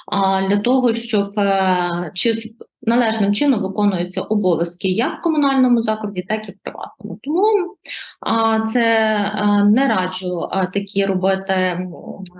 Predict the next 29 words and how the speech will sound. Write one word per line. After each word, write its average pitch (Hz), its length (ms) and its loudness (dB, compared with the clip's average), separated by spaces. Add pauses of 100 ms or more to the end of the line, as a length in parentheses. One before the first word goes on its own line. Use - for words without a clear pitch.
а, 175 120 -6 (120)
поєд-, 214 500 0
такі 254 240 -2
поєднання. 143 800 -4
Крім 294 360 0
того, 240 680 2 (360)
а, 214 280 0
з 214 80 -2
приводу 254 320 2
перокальцитоніну, 269 760 -2
те, 233 100 -2
що - 180 -6
ви 208 80 2
запис-, 196 640 -4
запитували, 151 800 -2
а, 196 140 0
якщо 196 300 -2
ми 262 140 4
говоримо 233 420 2
про 208 100 -2
пакет 214 300 -4
медичн-, 220 420 -2
е, 214 280 -2
послуг, 339 420 0
я 214 140 0
от 208 60 -6
відкрила 214 340 0
будь-який 202 520 -2
п-, - 80 -4